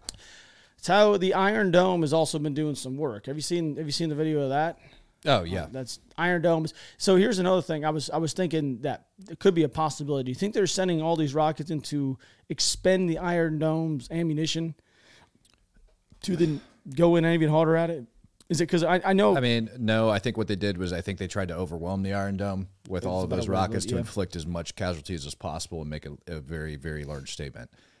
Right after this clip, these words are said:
Speaker 2: That's what I think they sent all of those rockets in such a mass for, in order to kinda overwhelm the entire system.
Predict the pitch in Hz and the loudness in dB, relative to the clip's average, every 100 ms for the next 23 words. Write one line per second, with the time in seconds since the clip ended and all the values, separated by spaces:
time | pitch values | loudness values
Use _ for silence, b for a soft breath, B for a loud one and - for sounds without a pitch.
0 | b 101 95 95 82 - 82 90 - 80 | b 0 0 -2 -6 -6 -8 -6 -6 -6
1 | 71 85 85 82 80 78 85 76 - - | -8 -6 -4 -4 -6 -8 -6 -8 -10 -12
2 | 71 - 78 76 76 73 73 - - 65 | -6 -6 -8 -10 -10 -10 -8 -8 -8 -14
3 | 69 76 71 - 82 - 80 76 73 78 | -12 -12 -12 -10 -10 -8 -12 -12 -10 -8
4 | 76 71 73 85 69 - 69 - - | -8 -10 -10 -10 -10 -10 -12 -14 -18